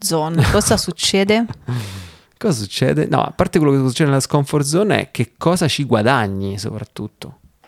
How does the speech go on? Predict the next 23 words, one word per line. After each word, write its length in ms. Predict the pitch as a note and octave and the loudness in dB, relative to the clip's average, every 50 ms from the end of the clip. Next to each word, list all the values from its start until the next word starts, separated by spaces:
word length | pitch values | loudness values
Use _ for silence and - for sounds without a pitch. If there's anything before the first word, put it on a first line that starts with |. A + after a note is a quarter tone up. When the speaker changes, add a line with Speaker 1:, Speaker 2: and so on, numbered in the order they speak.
| _ _ _ _ _ _ _ _ _ - - _ | _ _ _ _ _ _ _ _ _ -20 -18 _
Speaker 1:
E 140 | - G3+ - - | -6 -6 -4 0
quello 180 | - B3+ B3 | 2 2 2
che 100 | A#3 A#3+ | 2 2
ci 200 | A#3 - - B3 | 0 0 0 0
guadagni 380 | A#3 A#3+ A#3+ C4+ D4+ E4 D4 A3 | 2 2 2 2 2 4 4 2
è 120 | F3+ - | 2 0
questo, 520 | - - A3 G#3 F#3+ F3 - - - F3+ E3 | 0 0 2 2 2 2 0 0 0 -2 -2
che 300 | - - G3+ F3 A2 F2+ | 0 2 2 2 0 0
la 200 | E3 F3 F#3 G3+ | 0 0 0 2
tua 180 | - A#3+ A3 F#3+ | 2 2 0 2
vi-, 140 | F3 - | 0 0
la 100 | - G3+ | 0 2
domanda 540 | G3+ G3+ G3+ G3+ G#3+ A#3+ C4+ C4 C4 A3+ G#3 | 2 4 2 4 4 4 4 4 4 4 4
è 100 | F#3+ F#3+ | 4 2
proprio 320 | - - - A3+ A3+ - G#3 | 2 2 0 2 2 2 0
esistenziale, 1000 | - - G3 - - - - F#3+ F#3+ F#3 F3+ - - - G#3 G3 F3+ E3+ E3 - | 0 0 -2 -2 -2 -2 0 0 0 0 0 0 0 0 2 2 2 2 2 0
per 120 | E3+ E3 | 0 0
questo 280 | F#3 A3+ A#3+ - - F#3+ | 2 2 2 2 2 2
questa 180 | F#3 F3+ - | 2 0 -2
è 40 | - F3+ | -2 -2
una 80 | E3+ E3+ | -2 0
domanda 320 | E3+ E3+ E3+ F3 E3 E3 | 0 0 0 0 0 -2
bellissima. 840 | D#3+ D#3 E3+ E3+ E3 E3+ E3+ E3 D#3+ - - - - D#3 D#3 D3+ | -2 0 0 0 0 0 -2 -2 -2 -2 -2 -2 -2 -2 -2 -2